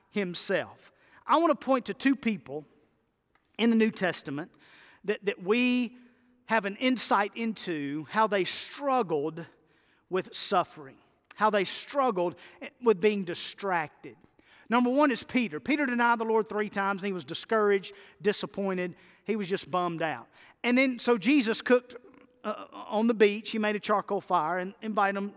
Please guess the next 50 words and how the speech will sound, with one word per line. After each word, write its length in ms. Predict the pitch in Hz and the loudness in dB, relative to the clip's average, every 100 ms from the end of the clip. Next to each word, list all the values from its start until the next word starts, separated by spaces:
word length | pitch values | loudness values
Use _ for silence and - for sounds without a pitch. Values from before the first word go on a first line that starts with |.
| _ | _
the 100 | 208 | -14
disciples, 380 | 196 190 208 190 | -8 -2 -2 -2
to 60 | 196 | -4
have 180 | 202 | -2
breakfast. 520 | 160 175 - 185 190 190 | -2 -4 -4 -8 -6 -8
And 120 | 156 - - - | -10 -12 -20 -2
Peter 200 | 240 226 | 0 2
would 140 | 208 | 2
have 80 | 190 | 2
recognized 500 | 214 240 214 208 180 | 0 0 -4 -2 0
that 140 | 208 | -2
aroma 420 | 202 190 208 214 | 0 0 2 2
and 120 | 190 175 | -2 0
realized, 420 | 202 190 185 - | 0 2 0 -4
hey, 320 | 262 226 156 - - - - | -4 -2 -2 -6 -20 -20 -18
I 260 | - - 214 | -16 -12 -4
remembered 440 | 190 208 214 208 | -2 0 0 0
him 300 | 185 220 202 | 0 0 0
denying 460 | 180 180 196 214 202 | -2 0 0 0 0
the 60 | |
Lord 280 | 196 208 185 | 2 2 2
three 220 | 202 214 | -2 -2
times. 520 | - 202 196 202 190 | -2 -2 0 0 -2
And, 100 | 156 131 - - - | -6 -10 -16 -20 -10
and 140 | 185 | -8
so 220 | - 208 - - | -2 -2 -4 -12
th-, 400 | 220 220 220 208 | -8 -4 -2 -2
th-, 140 | 220 - | -4 -2
they, 240 | 208 233 | 0 0
they 160 | 214 220 | 2 0
have 240 | 202 220 | 0 -2
breakfast. 500 | 160 220 - 220 208 | 0 -2 -2 -4 -4
And 100 | 196 | -4
then 120 | 208 196 | -4 -2
Jesus 540 | 175 294 247 220 - - | 0 2 2 0 -2 -4
asked 380 | 254 262 240 - - | 0 0 -2 -10 -4
Peter 280 | 247 226 | -2 0
some 220 | 220 226 190 | -2 -4 -6
questions, 800 | - 226 185 - - 135 - - | -2 -2 -2 -10 -16 -18 -18 -6
three 180 | 233 247 | -4 -2
questions. 540 | - 185 - 147 135 - - - | -2 -2 -4 -12 -16 -18 -20 -12
Uh, 80 | - | -4
"Peter, 260 | - 311 | 0 0
do 80 | 233 | 2
you 140 | 240 240 | 2 4
love 220 | 247 302 | 4 4
me 140 | 294 | 2
more 220 | 247 240 | 4 4
than 160 | 226 202 | 2 0
these? 540 | 190 143 113 - - | -2 -4 -8 -16 -20